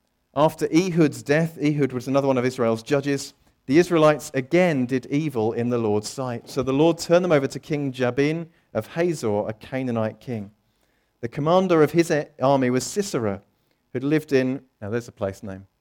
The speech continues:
I don't know if it's on your screen. I've taken it off the screen. That was for good, good reason. "Harosheth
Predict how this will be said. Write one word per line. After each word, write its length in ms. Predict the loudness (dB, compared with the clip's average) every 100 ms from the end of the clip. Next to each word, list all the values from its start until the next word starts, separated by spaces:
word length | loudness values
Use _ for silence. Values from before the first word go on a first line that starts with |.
| _
I 40 | -14
don't 100 | -14
know 20 |
if 80 | -12
it's 100 | -10
on 100 | -6
your 160 | -6
screen. 320 | -8 -8 -4 -6
I've 100 | -4
taken 260 | -8 -8
it 40 | -12
off 120 | -14
the 80 | -16
screen. 300 | -6 -4 -4
That 120 | -6
was 100 | -8
for 100 | -12
good, 380 | -6 -6 -6 -20 _
good 180 | -4 0
reason. 480 | 0 0 -4 -10 -16 _ _ _ _ _ _ _ _ -10
"Harosheth 960 | -4 2 4 4 2 0 0 -2 -16